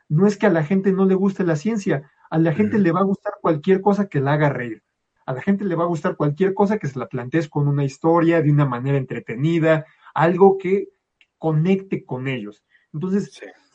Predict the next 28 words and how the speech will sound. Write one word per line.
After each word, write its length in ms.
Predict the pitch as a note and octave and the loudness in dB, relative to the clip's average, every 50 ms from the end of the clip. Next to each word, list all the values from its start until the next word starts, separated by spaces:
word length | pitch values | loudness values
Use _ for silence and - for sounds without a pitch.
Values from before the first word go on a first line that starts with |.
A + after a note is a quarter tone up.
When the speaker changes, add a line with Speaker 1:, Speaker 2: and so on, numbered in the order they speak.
| _ _ | _ _
Speaker 1:
sí, 220 | _ - - C#4+ D4+ - | _ -8 -6 -6 -6 -6
quizá 240 | - D3 - A3 | -6 -2 0 0
a 240 | A3 - - G#3+ A3+ | 0 0 0 -2 -2
la 300 | G3 D#3+ D#3+ D#3 D3+ D3+ | -2 -2 -4 -4 -6 -4
primera 360 | - E3 D#3 D3+ G3 G#3+ A3 G#3 | -4 -2 -2 0 2 0 0 2
palabra, 400 | F3 E3 D#3+ E3+ F#3 G3+ - - | 2 2 4 4 4 2 2 0
cuando 220 | - C#3+ C#3 C#3 | -2 -2 -2 -2
lo 140 | C#3 C#3 C3 | -4 -4 -4
primero 260 | D3+ D3 D3+ G3+ A3 | -2 0 0 0 0
que 80 | G#3 F#3+ | 0 0
dices 200 | F#3+ F#3 G#3 E3+ | -2 -2 -2 -2
es 120 | F#3+ F#3 | -2 -2
"soy 180 | - G3 F#3+ F#3+ | 0 0 2 2
matemático", 760 | G3 G3 F3 - - C3+ C3+ C#3+ C#3+ - F3+ D3+ - - - | 2 2 0 -2 -4 -6 -6 -6 -4 -6 -6 -6 -6 -8 -8
pues 140 | - C#3+ - | -10 -16 -18
a 60 | A2+ | -18
lo 80 | G#2+ G#2+ | -18 -18
mejor 300 | G#2+ G#2 - D3+ D#3 D3 | -18 -10 -4 -2 -2 0
sí 120 | C#3 C#3+ C3+ | 0 -2 -4
extraña, 500 | C3 - - - G#3 C4 D4 A#3 E3 C3+ | -6 -6 -4 -2 0 0 0 -2 -2 -4
Speaker 2:
<laughs> 180 | C3+ E3 C3 - | -6 -8 -6 -2
Speaker 1:
pero 180 | - D3+ D#3 | 0 0 0
es 80 | F3+ F#3+ | 0 0
Speaker 2:
Sí. 60 | E3+ | 0
Speaker 1:
normal, 440 | E3 D#3+ D3+ D3 D3+ G3 A#3 A#3+ - - | 0 0 0 0 0 0 0 0 -2 -6
es 120 | - D#3 - | -8 -8 -4
como 200 | - F#3+ E3+ D#3 | -2 -2 -2 -2
si 80 | - | -4